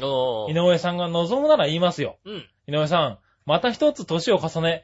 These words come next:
Speaker 1: うん。
Speaker 2: 心身ともに円熟した立派な大人のおと-、男になられましたね。
Speaker 1: ありがとうございます。
Speaker 2: おめでとうございます。
Speaker 1: ありがとうございます。
Speaker 2: はい。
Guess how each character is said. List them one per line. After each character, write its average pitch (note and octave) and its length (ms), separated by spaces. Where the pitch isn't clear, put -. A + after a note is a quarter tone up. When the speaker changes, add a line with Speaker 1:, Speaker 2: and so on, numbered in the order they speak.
Speaker 1:
う C#3 80
ん。 B2+ 60
Speaker 2:
心 C4 240
身 F3+ 140
と D#3+ 100
も D#3 100
に D#3 100
円 A3 160
熟 A3 200
し - 60
た G3 100
立 E3+ 200
派 B3+ 120
な A#3+ 120
大 A3+ 60
人 B3+ 200
の B3 100
お A#3+ 80
と-、 B3 260
男 B3 340
に E3 120
な C#3 100
ら F3+ 100
れ G#3+ 80
ま A3+ 120
し - 40
た D3+ 60
ね。 E3 280
Speaker 1:
あ A#2 60
り A2 60
が A2 60
と - 0
う - 20
ご A#2 60
ざ - 20
い - 20
ま C#3 60
す。 - 0
Speaker 2:
お E3+ 40
め G3+ 80
で - 20
と A#3 60
う A#3 40
ご A3+ 60
ざ B3 120
い B3+ 40
ま C4 200
す。 - 200
Speaker 1:
あ G#2 60
り G2+ 60
が G2+ 60
と G2+ 60
う - 40
ご G#2+ 40
ざ A2 60
い - 20
ま A#2+ 140
す。 - 240
Speaker 2:
は A2 240
い。 F2+ 100